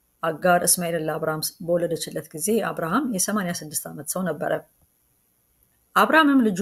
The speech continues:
እስማኤል በተወለደ ጊዜ በደስታ "ልጄ እስማኤል ሆይ፣ አንተ የልቤ ደስታ ነህ፣ ጌታ ወራሽ አድርጎ ባርኮኛል" አለ። አጋርም እስማኤልን ይዛ አንዴ በደስታ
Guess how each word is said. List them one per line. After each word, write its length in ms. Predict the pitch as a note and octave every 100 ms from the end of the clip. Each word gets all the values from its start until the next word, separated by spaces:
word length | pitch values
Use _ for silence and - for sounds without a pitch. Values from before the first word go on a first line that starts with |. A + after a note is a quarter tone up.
| G#3
እስማኤል 360 | F3+ F3+ E3+ E3
በተወለደ 360 | E3+ D#3+ D#3+ D#3+
ጊዜ 180 | C#3+ D#3
በደስታ 380 | E3 D#3+ D#3 - G3 A#3 - _ _ _ _ _ _ _ _ E3
"ልጄ 160 | D#3+ F3 F3
እስማኤል 460 | F3 F3+ E3+ E3+ E3
ሆይ፣ 220 | E3 D#3
አንተ 240 | F3 E3 F3
የልቤ 360 | F3 E3+ E3
ደስታ 240 | E3+ E3 F#3+ F3+
ነህ፣ 180 | D3+ C3+ _ _ -
ጌታ 200 | D#3+ E3+ E3
ወራሽ 280 | D#3+ E3 D#3+
አድርጎ 280 | D#3 D3+ D#3
ባርኮኛል" 560 | D#3+ D3+ - D#3 F3 F3+
አለ። 160 | D#3+ D#3 - _ _ _ _ _ _ _ _ _ _ _ _ _ _ _ _ _ _ _ _ -
አጋርም 420 | G#3+ A3 D4+ C#4+
እስማኤልን 440 | B3 - F#3+ F#3 F3
ይዛ 140 | D#3 G3 D#4+ - _
አንዴ 180 | F3 E3 E3
በደስታ 360 | D#3+ D#3 -